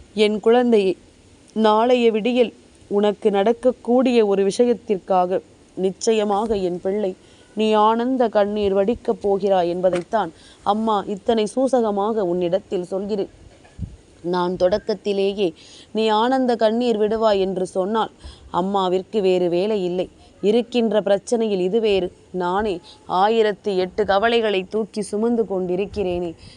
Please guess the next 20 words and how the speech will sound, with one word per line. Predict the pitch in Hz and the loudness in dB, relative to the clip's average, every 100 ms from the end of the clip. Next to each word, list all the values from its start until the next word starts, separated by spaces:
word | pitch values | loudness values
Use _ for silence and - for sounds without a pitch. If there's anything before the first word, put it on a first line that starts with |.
| - | -6
இதில் | - 226 226 | -2 0 0
நான் | 220 208 | -2 -4
இன்னமுமா | 202 233 254 240 220 202 160 - - - - - - | -2 -2 -2 -2 -2 -4 -6 -18 -20 -20 -20 -20 -4
கண்ணீர் | 214 220 233 233 208 | 0 2 2 0 0
விடப் | 208 202 | -2 -2
போகிறேன்? | 208 226 220 220 175 - - 170 | 0 0 0 -2 -4 -10 -6 -2
ஆனந்தம் | 208 226 220 202 175 | 0 0 0 -2 -2
எங்கிருந்து | 190 233 233 208 190 | 0 0 0 0 0
வரும் | 180 185 185 - | 0 0 -2 -4
என்று | 185 190 190 | -4 -2 -2
நீ | 175 170 | -4 -4
நினைக்கலாம். | 175 208 208 208 185 - - - - | -4 -6 -4 -6 -6 -10 -20 -20 -6
ஆனால் | 185 190 202 170 165 - - | -2 0 -2 -4 -8 -14 -6
இதையெல்லாமும் | 214 233 226 240 269 233 208 170 - | 0 2 2 0 -2 -2 -4 -8 -10
நான் | 175 190 196 | -8 -4 -2
உனக்கு | 196 220 226 214 | -2 -4 -6 -8
தெரியப்படுத்த | 190 208 254 262 233 208 196 220 | -4 -2 0 0 -2 -6 -6 -4
வேண்டும் | 196 214 220 190 | -4 -4 -4 -4
என்று | 175 180 | -4 -4
நினைப்பதனால்தான், | 175 180 220 226 190 175 165 165 185 | -4 -4 -4 -4 -4 -4 -6 -4 -6